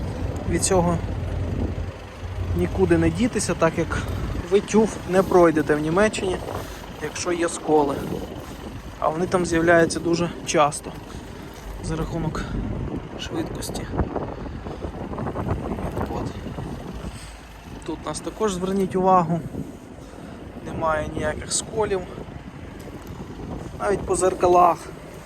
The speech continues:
відразу буде видно, наскільки вони замотовані і так далі.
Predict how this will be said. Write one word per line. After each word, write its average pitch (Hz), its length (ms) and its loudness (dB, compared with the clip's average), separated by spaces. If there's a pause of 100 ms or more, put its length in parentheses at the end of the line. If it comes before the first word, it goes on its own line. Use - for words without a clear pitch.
(1120)
відразу 165 320 2
буде 160 240 -4
видно, 156 300 -2
наскільки - 420 -4
вони - 160 0
замотовані - 720 2 (800)
і - 40 -6
так 160 200 -2
далі. 147 380 6